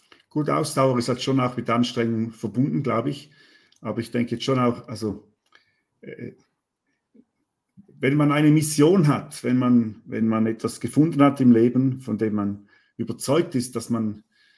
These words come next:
der Gesellschaft, äh, einen Wert liefern kann und gleichzeitig dabei auch noch Spaß hat, dann, äh, ist es natürlich schon relativ, eben immer noch anstrengend, aber es geht einem relativ leicht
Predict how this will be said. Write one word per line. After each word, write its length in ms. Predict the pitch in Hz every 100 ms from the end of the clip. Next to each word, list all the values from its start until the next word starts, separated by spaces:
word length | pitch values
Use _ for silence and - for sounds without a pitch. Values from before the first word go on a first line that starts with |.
| _ _ _
der 80 | 104
Gesellschaft, 840 | 117 - 135 139 139 135 - -
äh, 500 | 113 104 101 104 98 - _ _ _ -
einen 260 | 117 117 110
Wert 300 | 139 165 -
liefern 340 | 147 147 139
kann 520 | 139 104 135 - - _ _ - _ _
und 500 | - 110 110 - _
gleichzeitig 560 | - 110 117 - 110 -
dabei 340 | - 104 107
auch 120 | 107 104
noch 100 | 95
Spaß 480 | - 113 147 147
hat, 340 | 135 151 - -
dann, 200 | 110 107
äh, 320 | 104 104 101 _ _ _ _ _
ist 180 | 104 -
es 100 | 117
natürlich 320 | 107 117 113
schon 220 | - 120
relativ, 760 | 117 113 117 - 117 110 - _ _
eben 180 | 123 143
immer 120 | 175
noch 120 | 180
anstrengend, 640 | 127 151 - - 156 151 135
aber 400 | 110 113 107 - _ _ _ _
es 260 | 107 -
geht 240 | - 110 107
einem 300 | 110 110 101
relativ 460 | 107 104 113 -
leicht 600 | 107 123 135 - - -